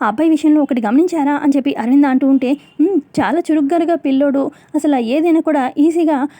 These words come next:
చాలా ఆత్మాభిమానం ఉన్న పిల్లోడిలా కూడా అని అనిపించాడు అని చెప్పి జయదేవ్ అంటూ ఉంటే, "అబ్బా, మీరు అదొక్కటే గమనించారా? అసలు ఆ పిల్లోడిని చూస్తూ ఉంటే నాకెందుకో చిన్నప్పుడు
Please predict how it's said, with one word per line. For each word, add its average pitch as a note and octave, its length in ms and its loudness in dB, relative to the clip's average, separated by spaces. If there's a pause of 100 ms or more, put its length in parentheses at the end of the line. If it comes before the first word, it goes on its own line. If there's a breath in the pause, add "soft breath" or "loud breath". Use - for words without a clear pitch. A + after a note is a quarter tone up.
(200 loud breath)
చాలా F#4 180 -2
ఆత్మాభిమానం C#4+ 800 0
ఉన్న B3+ 140 2
పిల్లోడిలా C4 380 -2
కూడా C#4 220 -2
అని C4 140 -2
అనిపించాడు C4+ 500 -2
అని C#4+ 260 0
చెప్పి C#4 260 -2
జయదేవ్ B3+ 320 -2
అంటూ A#3+ 200 -4
ఉంటే, B3+ 280 -2 (240 soft breath)
"అబ్బా, B3+ 280 -4 (160)
మీరు C4+ 120 2
అదొక్కటే B3 340 -2
గమనించారా? C#4 520 0 (220 loud breath)
అసలు D#4 200 0
ఆ D#4+ 80 0
పిల్లోడిని D4+ 420 0
చూస్తూ D4 200 -2
ఉంటే C#4 200 2
నాకెందుకో C4 440 0
చిన్నప్పుడు D4+ 480 -2